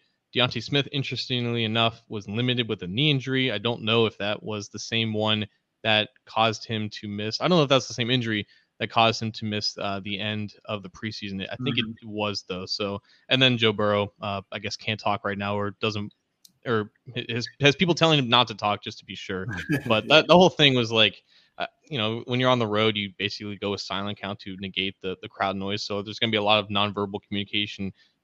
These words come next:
Speaker 1: uh, anyways, but I'm assuming it's not going to be that big of a deal. And just to get to some things that weren't in the article, that was my bad. Khalid Kareem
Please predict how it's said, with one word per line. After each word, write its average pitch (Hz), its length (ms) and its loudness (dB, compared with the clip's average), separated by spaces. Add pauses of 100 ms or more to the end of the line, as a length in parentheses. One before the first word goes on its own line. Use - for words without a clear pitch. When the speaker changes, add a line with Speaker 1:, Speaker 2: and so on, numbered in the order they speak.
Speaker 1:
uh, 82 160 -4
anyways, 135 460 2
but 107 260 2 (160)
I'm 104 320 -8
assuming 113 460 2
it's 104 180 -2
not 104 220 0
going 95 180 -4
to 92 60 -6
be 92 260 -6
that 92 240 -2
big 92 180 -4
of 90 60 -14
a 90 60 -18
deal. 87 340 -4
And 107 100 -4
just 123 240 0
to 123 60 -2
get 113 200 2
to 110 120 -14
some 107 260 -8
things 104 280 -6
that 101 140 -6
weren't 104 300 -2 (320)
in 104 140 0
the 104 100 0
article, 98 560 -2
that 104 100 0
was 98 120 -4
my 98 160 -2
bad. 95 340 0 (320)
Khalid 131 320 2
Kareem 117 560 2